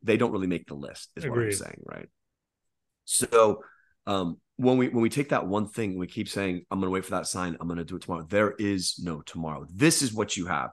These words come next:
Speaker 1: This is where you're at. This, now, today, this moment. So when we, when we choose not to act on things and we push them to tomorrow,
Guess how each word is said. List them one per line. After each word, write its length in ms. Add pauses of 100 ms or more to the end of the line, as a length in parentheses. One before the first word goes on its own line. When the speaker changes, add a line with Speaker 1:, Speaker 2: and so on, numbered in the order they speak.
Speaker 1:
This 240
is 120
where 120
you're 200
at. 200 (180)
This, 640
now, 640
today, 680 (300)
this 280
moment. 460 (720)
So 420 (180)
when 180
we, 200
when 120
we 80
choose 280
not 160
to 120
act 220
on 140
things 240
and 100
we 60
push 380
them 180
to 120
tomorrow, 560